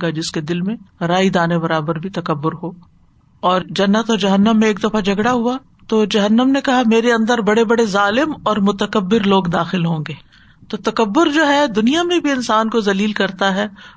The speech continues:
اور آخرت میں تو پھر اس کا ٹھکانہ ہے ہی جہنم۔ تو اس آیت سے یہ بات پتہ چلتی ہے کہ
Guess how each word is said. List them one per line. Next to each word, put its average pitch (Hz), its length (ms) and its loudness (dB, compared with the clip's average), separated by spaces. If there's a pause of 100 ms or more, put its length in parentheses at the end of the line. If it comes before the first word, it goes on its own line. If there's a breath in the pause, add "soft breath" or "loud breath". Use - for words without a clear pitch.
(100)
اور 202 140 0
آخرت 220 480 0
میں 214 80 0
تو 208 100 -6
پھر 190 160 -6
اس 185 140 -6
کا - 80 -2
ٹھکانہ 170 420 -4
ہے 170 200 -2
ہی 175 80 -4
جہنم۔ 165 420 -4 (760)
تو 190 340 -4 (160)
اس 247 180 -2
آیت 240 180 2
سے 262 160 -2
یہ 247 80 0
بات 202 300 0
پتہ 208 160 -2
چلتی 196 440 -4
ہے 208 120 -2
کہ 208 200 -4